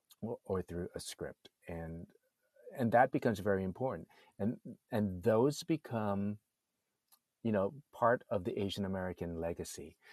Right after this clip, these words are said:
So as we build the canon of Asian American plays or Asian American film or Asian American television shows, you know, that, that forms that legacy. And I think, you know, we talked a little bit, or, or we're gonna be talking a little bit about,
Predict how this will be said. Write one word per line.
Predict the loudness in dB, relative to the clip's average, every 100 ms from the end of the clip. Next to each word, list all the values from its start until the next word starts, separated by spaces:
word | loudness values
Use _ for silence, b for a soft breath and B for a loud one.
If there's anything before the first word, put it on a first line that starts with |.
| B B
So | 0 0 4
as | 6 6 6
we | 4
build | 4 6 6 6
the | 2
canon | -4 -4 -2 0 -2
of | -4 -4
Asian | -4 -2 -2
American | -2 -2 -4 -8 -8
plays | -4 -2 -2 -4
or | -6 -6
Asian | -4 -4
American | -4 -4 -6 -8
film | -10 -8 -6 -4 -4
or | -6
Asian | -4 -4
American | -2 -4 -4 -8 -10
television | -10 -8 -8 -8 -10
shows, | -6 -4 -4 -6 B B B -2
you |
know, | 0 2
that, | 2 2 0 -4
that | -4 -4 -10
forms | -6 -4 -4
that | -6 -8
legacy. | -6 -4 -6 -8 -8
And | -8
I | -10 -10
think, | -10 -10
you | -8
know, | -6 -6
we | -8
talked | -8 -8 -8
a |
little | -6 -8
bit, | -8 -8
or, | -8 -6
or | -6
we're | -6 -2
gonna | -4
be | -4
talking | -8 -10 -8
a |
little | -8 -6
bit | -8 -10
about, | -10 -12